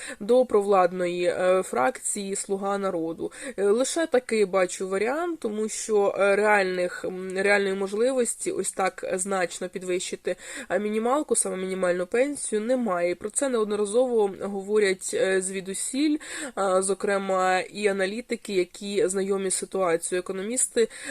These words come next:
е, наголошують, що об'єктивних причин ось так значно підвищити виплати, просто їх немає. Ніде взяти грошей. І я скоріше повірю у те, що,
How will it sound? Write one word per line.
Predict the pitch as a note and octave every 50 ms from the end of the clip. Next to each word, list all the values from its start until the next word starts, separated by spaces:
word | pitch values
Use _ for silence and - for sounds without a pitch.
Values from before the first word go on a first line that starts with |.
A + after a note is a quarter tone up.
| B3+ -
е, | G3 G3+ G3
наголошують, | G3+ G#3+ G#3+ G#3 G3+ G3 G3+ G3 - - - G3+ F3+ F3
що | - - - G#3+ G3
об'єктивних | F#3 F#3 G3+ - - - A3 G#3 G3 F#3+ -
причин | - G3+ G3 - - - B3+ C4+ C#4+ C#4+ C#4 -
ось | - G3 G3 G3 - - - F3 E3+ -
так | F#3+ F#3 F3+ - - F#3+ -
значно | F#3+ F#3 G3+ G3+ G3 F3+ F3 - - - F#3+ F#3 F3+ F3 - - - F#3+ -
підвищити | G3+ F3+ F#3+ F#3+ F#3+ F#3+ - - F3+ - - F#3+
виплати, | F3+ F#3+ F#3+ - A#3+ B3+ C4+ C#4 - A#3+
просто | A3 - - A#3 A#3+ - - A3+
їх | A3 A3 - -
немає. | G#3 G3+ G#3 G3 F3 E3 E3 F3+
Ніде | A3+ D#4 F#4 G4 F4 D4+ C#4+
взяти | B3 A#3 A#3+ A#3 - A3+
грошей. | G#3 - D#3+ - - - - - - - - - - - B3 -
І | C4 B3+ C#4
я | B3+ - A3+ B3 B3+
скоріше | C4 - - B3+ C4 - - B3+
повірю | A#3 A#3+ A3+ A#3 A#3+ A#3+ B3 A#3+
у | A3 - - A3
те, | _ - C#4 D4+ D#4+ F4 F4
що, | E4 - - - - - B3 A#3+ A#3+ A#3+ A#3 A3+